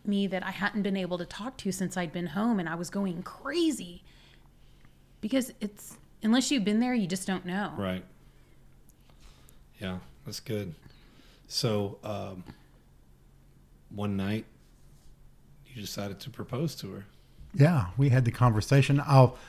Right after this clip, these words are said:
Speaker 3: I'll never forget the conversation. And I, I told her, I said, "You know, you know, I"
Speaker 2: Where did you propose?
Speaker 3: Oh,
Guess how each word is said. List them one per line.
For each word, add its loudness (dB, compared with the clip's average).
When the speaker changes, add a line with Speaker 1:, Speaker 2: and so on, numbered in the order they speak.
Speaker 3:
I'll 8
never 10
forget 8
the 4
conversation. 6
And 6
I, 4
I 4
told 4
her, 6
I 4
said, 0
"You 4
know, 6
you 2
know, 2
I" -4
Speaker 2:
Where 8
did 6
you 4
propose? 0
Speaker 3:
Oh, 6